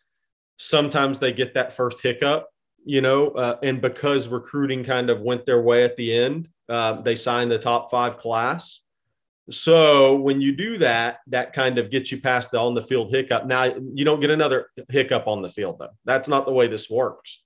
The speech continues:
Um, so the strategy I like, but now they have to do their part on the field, because I can guarantee you don't get two hiccups.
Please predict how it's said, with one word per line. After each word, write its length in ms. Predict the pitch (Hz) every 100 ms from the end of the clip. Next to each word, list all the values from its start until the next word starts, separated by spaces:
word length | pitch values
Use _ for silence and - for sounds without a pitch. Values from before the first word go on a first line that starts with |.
| -
Um, 380 | 120 113 104 95 - - _
so 160 | - 143
the 80 | 127
strategy 580 | - 151 180 175 156
I 100 | 131
like, 420 | 127 143 160 110 - _ _ _ -
but 100 | 127
now 160 | 143
they 80 | 143
have 160 | 135 131
to 60 |
do 140 | 123 127
their 140 | 117
part 240 | 110 123 117
on 120 | 107
the 80 | 95
field, 340 | 127 107 98
because 140 | 117
I 100 | 160
can 160 | 185 170
guarantee 480 | 123 180 156 117 175
you 160 | 113
don't 160 | 110 92
get 160 | 104 -
two 160 | 104
hiccups. 480 | 101 104 67 - -